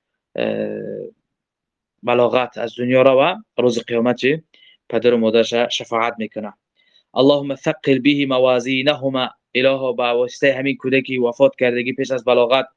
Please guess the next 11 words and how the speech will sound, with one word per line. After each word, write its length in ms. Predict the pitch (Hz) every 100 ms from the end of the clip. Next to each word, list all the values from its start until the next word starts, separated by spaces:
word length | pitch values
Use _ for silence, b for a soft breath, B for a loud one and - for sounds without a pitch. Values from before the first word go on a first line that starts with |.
| _ -
یا 80 |
کودک 280 | 123 131 127
میدهٔ 360 | 123 120 117 127
بیگناه 540 | 120 117 127 135 - _ _ _ _ _ _ _
میزان 520 | 123 127 123 120 135 131
و 60 |
ترازوی 580 | 120 123 123 123 120 139
اونها 320 | 120 123 123
را 120 | 135 120
وزنین 360 | 117 120 151
گردان. 520 | 143 131 117 127 110